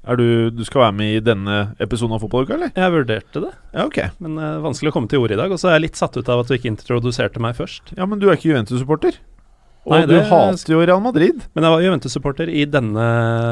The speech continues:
Speaker 2: kampen.
Speaker 1: Ja,
Speaker 2: Eller,
Speaker 1: der ser du.
Speaker 2: supporter er kanskje å ta i. Så jeg koste meg med første timen cirka.
Speaker 1: Ja.
Speaker 2: Så ble det, ble det mørkt på mange måter.
Speaker 1: Ja, for jeg tenkte at, eh, hvis et av disse lagene her skulle vært, eh, The Hipster Choice, så var det vel ingen tvil om at det var Juventus?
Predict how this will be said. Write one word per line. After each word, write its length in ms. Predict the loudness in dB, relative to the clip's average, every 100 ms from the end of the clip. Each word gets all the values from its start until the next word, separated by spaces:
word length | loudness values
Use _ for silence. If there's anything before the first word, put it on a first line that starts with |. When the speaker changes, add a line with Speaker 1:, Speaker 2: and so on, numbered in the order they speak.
| -2
Speaker 2:
kampen. 320 | -2 -2 0
Speaker 1:
Ja, 100 | 0
Speaker 2:
Eller, 340 | 2 4 6 6
Speaker 1:
der 160 | 4
ser 240 | 4 4 4
du. 100 | 2 0
Speaker 2:
supporter 520 | -4 0 2 0 0
er 80 | 0
kanskje 160 | -2 -6
å 60 | -4
ta 100 | -4
i. 80 | -2
Så 80 | -4
jeg 60 | 0
koste 200 | -2 -2
meg 120 | -4
med 120 | -2
første 240 | -4 -4 -4
timen 340 | -2 -2 -4
cirka. 340 | -6 -6 -6 -6 -8
Speaker 1:
Ja. 120 | -6 -6 _ _ -14
Speaker 2:
Så 160 | -6
ble 120 | -4 -2
det, 180 | 0 -2 -2 -2 -4 -6 -8 -10 -14 -16
ble 120 | -12 -6
det 100 | -4
mørkt 400 | -6 -8 _ -8
på 80 | -4
mange 160 | 0 0
måter. 240 | -2 -4 -8 -2
Speaker 1:
Ja, 80 | 2
for 120 | 2
jeg 40 | 2
tenkte 360 | 0 -2 -2
at, 120 | -2 -6 -12
eh, 120 | -12 -8 -6 -4
hvis 200 | -4 -4
et 200 | -4 -2
av 100 | -2
disse 340 | -2 0 2 4
lagene 260 | 4 4 2
her 80 | 0
skulle 200 | -2 0
vært, 100 | 0
eh, 20 | 2
The 80 | 0
Hipster 360 | -2 -4 -6
Choice, 480 | 2 2 2 -4 -12 -20 _ -8
så 120 | 0
var 80 | 2
det 60 | 4
vel 80 | 2
ingen 80 | 2
tvil 140 | 0
om 60 | 0
at 120 | 0
det 80 | 2
var 80 | 4
Juventus? 480 | 4 2 0 -2 -4